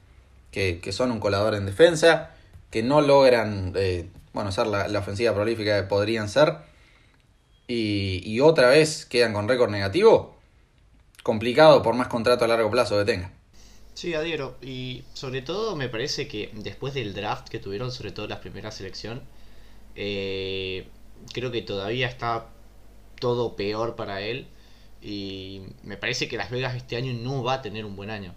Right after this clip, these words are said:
Speaker 2: O sea, creo que tanto por calendario como por, por cómo se han reforzado y, y cómo han perdido piezas importantes, una de las mejores líneas ofensivas de la liga,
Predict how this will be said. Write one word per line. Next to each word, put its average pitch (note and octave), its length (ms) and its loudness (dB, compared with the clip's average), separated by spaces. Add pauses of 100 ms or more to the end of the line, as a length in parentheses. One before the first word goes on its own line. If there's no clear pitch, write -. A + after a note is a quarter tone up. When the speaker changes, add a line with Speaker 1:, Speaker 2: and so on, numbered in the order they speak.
Speaker 2:
O - 20 -20
sea, F#2 420 -10
creo G#2+ 200 -8
que F#2 340 -10
tanto G#2+ 300 -14
por G2 200 -12
calendario G2 520 -8
como F#2+ 260 -12
por, F2+ 240 -14 (300)
por G2 180 -12
cómo A2+ 240 -8
se - 140 -12
han A2 100 -10
reforzado A2 800 -8 (540)
y, F#2+ 520 -12
y G#2 100 -14
cómo C3+ 280 -4
han G#2+ 120 -6
perdido B2 360 -4
piezas A#2 320 -6
importantes, G#2 640 -10
una G#2+ 140 -8
de A2 80 -4
las G#2 140 -10
mejores G#2 360 -10
líneas A2+ 260 -10
ofensivas G2 560 -8
de G2 80 -12
la F#2+ 80 -10
liga, C3 360 -6